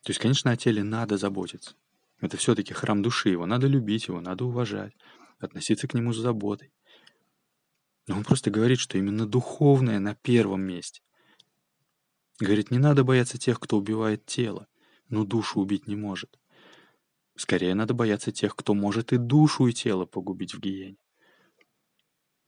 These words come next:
То есть тех, кто, условно говоря, знаешь, ты помнишь, мы обсуждали в прошлый раз про сериал, например, в котором двигали такую идею, что быть геем —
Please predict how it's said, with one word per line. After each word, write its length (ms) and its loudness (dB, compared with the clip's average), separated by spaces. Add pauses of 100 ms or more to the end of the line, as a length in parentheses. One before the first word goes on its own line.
(480)
То 100 -4
есть 100 -4
тех, 140 4
кто, 120 -2
условно 320 0
говоря, 240 2
знаешь, 400 -4 (880)
ты 80 -6
помнишь, 260 4
мы 60 0
обсуждали 400 2
в 80 -4
прошлый 300 -6
раз 140 -6
про 140 -10
сериал, 360 -2
например, 320 -6
в 80 -16
котором 320 -2
двигали 320 0
такую 380 -2
идею, 200 4
что 160 -6
быть 160 -6
геем — 400 2